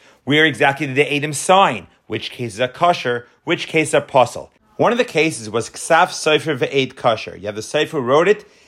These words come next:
and you have one aid who signed. On Daf Pei Ches of Rabbi Yirmiyah, Chasam Sofer Sheninu. Something we saw a number of times earlier in the Masechta. Chasam Sofer means the Sofer and an aid sign. This is like Rabbi Yossi,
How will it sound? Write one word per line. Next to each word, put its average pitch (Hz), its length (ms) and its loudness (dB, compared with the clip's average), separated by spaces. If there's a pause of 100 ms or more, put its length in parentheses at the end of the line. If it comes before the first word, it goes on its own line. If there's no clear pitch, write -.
(120)
and 135 140 -2
you 135 60 2
have 120 140 0
one 156 220 2
aid 151 100 -2
who 143 100 0
signed. 143 460 -2
On 120 120 -6
Daf 151 260 0
Pei 160 160 0
Ches 147 500 -2 (300)
of 139 100 4
Rabbi 131 220 4
Yirmiyah, 151 640 2 (280)
Chasam 202 480 2
Sofer 139 260 0
Sheninu. 110 580 -4
Something 160 320 0
we 147 60 -4
saw 147 180 0
a 135 60 4
number 151 240 2
of 135 100 -2
times 143 300 -4
earlier 139 260 2
in 120 100 -4
the 110 80 -6
Masechta. 175 600 2 (240)
Chasam 165 480 0
Sofer 135 340 -2
means 127 180 -2
the 120 40 -6
Sofer 160 680 -2 (280)
and 170 220 2
an 160 120 -2
aid 156 240 -2
sign. 196 600 2
This 123 160 -6
is 110 80 -8
like 123 180 2
Rabbi 117 140 -6
Yossi, 143 560 -2